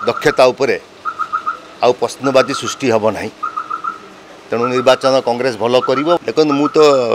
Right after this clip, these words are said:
କାଲି ଗଣମାଧ୍ୟମରେ ଦେଖିକି ଖୁସି ଲାଗିଲା ଯେ ମୋତେ ମଧ୍ୟ କଂଗ୍ରେସ ଦଳ ବହୁତ ଦିନ ପରେ ଖୋଜିଲା ଏବଂ, ଆ,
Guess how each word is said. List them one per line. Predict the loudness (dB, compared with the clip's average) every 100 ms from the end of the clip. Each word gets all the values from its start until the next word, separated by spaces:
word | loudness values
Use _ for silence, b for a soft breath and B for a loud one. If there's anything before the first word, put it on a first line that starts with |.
| -2 0
କାଲି | 0 0 0 -4 -6 -8 -8 -10 -12 -18 -6
ଗଣମାଧ୍ୟମରେ | 2 4 6 4 4 2
ଦେଖିକି | 0 -4
ଖୁସି | -4 -4 2
ଲାଗିଲା | 2 2 -4 -4 -10 -14 -14 -14 -14 -14 -18 -20 -20 -8
ଯେ | -2
ମୋତେ | 0 0 2
ମଧ୍ୟ | 0 2 0
କଂଗ୍ରେସ | 0 0 0 2
ଦଳ | 4 4
ବହୁତ | 0 -2
ଦିନ | -2 0
ପରେ | 2 2
ଖୋଜିଲା | 0 -4 2 2 0 -20 -20 -18 -16 -14 -14 -14 -16 -18 -20 -8 0
ଏବଂ, | 2 2
ଆ, | 0